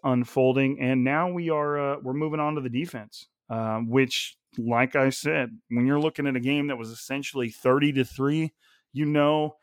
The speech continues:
they did their damn job. Uh, it was a really, really impressive showing for the, uh, the forty-niners defense. It really kinda seems like they're starting to find their groove. Now, again, you're stopping the Jaguars, but a good football team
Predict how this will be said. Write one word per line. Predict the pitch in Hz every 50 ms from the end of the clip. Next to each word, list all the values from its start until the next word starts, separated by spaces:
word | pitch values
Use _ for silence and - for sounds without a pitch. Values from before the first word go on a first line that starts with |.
| _ _ _ _ _ _
they | 131 135 147 151
did | 135 143 139 135 135 135 131 131 123 - -
their | - 110 117 127 127 127 127 127 127 135 143 - - 131 113
damn | 120 123 127 120 113 107
job. | 110 113 110 101 95 _ _ _ _ _ _ -
Uh, | 123 107 107 107 - -
it | 143
was | 139 135 139 127 131
a | 131
really, | 120 123 139 151 147 143 143
really | 135 139 147 139 139 135
impressive | 131 127 - - 139 139 131 - 127 120
showing | - - 139 135 135 135 131 127 127 _ _ _ _ _ _ _ _ _
for | - - - 151 143 139 135 131 131 127 120 - _ _ _ _ -
the, | 120 117 120 120 117 117 113 113 - _ _ _ _ _ _ _ _ _ - -
uh, | 123 123 -
the | 156 151
forty-niners | 120 - 147 147 143 143 143 139 139 135 127 117
defense. | - 143 143 127 135 139 139 139 - -
It | - 127
really | 113 113 123 131 135 135 135 135 135
kinda | 131 - 135 139 139 123
seems | - - 139 139 135 131 127
like | 123 117 123
they're | 131 135
starting | 131 - - 139 131 127
to | 123 -
find | 143 139 135 131
their | 131 131
groove. | 120 123 135 139 139 139
Now, | 160 175 170
again, | 170 160 180 165 143 139
you're | 139 135
stopping | - - 156 151 151 147 160 147
the | 127
Jaguars, | 117 107 117 117 127 139 143 151 151 151 156 160 151 - _ -
but | 135 123 127 127 _ _ _ _ _ _ _ _ _ _ _ _ _ _ _ _ _ _ _ _ _ _ _ _ _ _ _ _ _ _ _ _ _ _ _ -
a | 131 131
good | 110 104 139 160 165 -
football | - 185 185 - - 147 139 135
team | - - 135 127 123 131 139 120 -